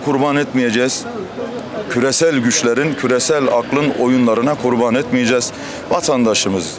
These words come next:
herkese gereken cevabı inşallah on dört Mayıs günü sandıklarda verecek.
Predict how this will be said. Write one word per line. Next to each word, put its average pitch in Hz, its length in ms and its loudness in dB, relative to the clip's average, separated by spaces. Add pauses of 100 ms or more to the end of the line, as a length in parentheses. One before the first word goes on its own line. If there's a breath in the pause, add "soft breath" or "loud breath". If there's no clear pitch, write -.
(120)
herkese 117 720 2
gereken 120 500 0
cevabı 123 400 2
inşallah 101 460 2 (440 loud breath)
on 151 240 4
dört 110 280 0
Mayıs 104 320 0
günü 127 220 2
sandıklarda 110 680 2
verecek. 90 300 -2